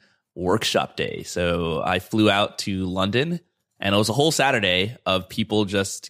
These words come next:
getting together in groups. And I think everybody worked from, like, basically nothing to coming up with an idea for a business to figuring out exactly,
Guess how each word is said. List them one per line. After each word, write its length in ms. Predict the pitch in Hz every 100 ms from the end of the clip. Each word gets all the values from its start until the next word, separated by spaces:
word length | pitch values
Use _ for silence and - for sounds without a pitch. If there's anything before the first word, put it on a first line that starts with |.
| _
getting 240 | 107 117 117
together 280 | 117 113 110
in 140 | 107
groups. 440 | 107 135 - - - _ _ -
And 160 | 98
I 40 | 107
think 160 | 190
everybody 300 | 175 170 165
worked 320 | 120 104 127 -
from, 180 | 110
like, 280 | 95 92 - _ _ _ _ _ -
basically 460 | 104 120 127 107
nothing 520 | 98 92 117 175 214 220
to 160 | -
coming 260 | 123 117 113
up 120 | 110
with 40 |
an 80 | 107
idea 380 | 98 92 101 107
for 160 | 104 92
a 40 |
business 520 | 95 95 131 151 - _ _ -
to 80 | 101
figuring 340 | 113 107 104
out 160 | 101 98
exactly, 840 | 92 98 98 - 98 98 95 87